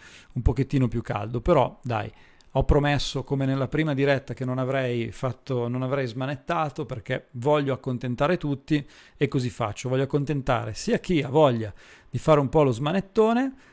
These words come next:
sia chi, tac, prende questo e guarda la differenza, eh. Non voglio parlare, prima, dopo, prima, dopo. Guarda come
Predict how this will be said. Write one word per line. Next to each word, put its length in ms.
sia 340
chi, 340
tac, 500
prende 320
questo 520
e 180
guarda 340
la 80
differenza, 760
eh. 200
Non 140
voglio 280
parlare, 500
prima, 420
dopo, 460
prima, 480
dopo. 540
Guarda 320
come 600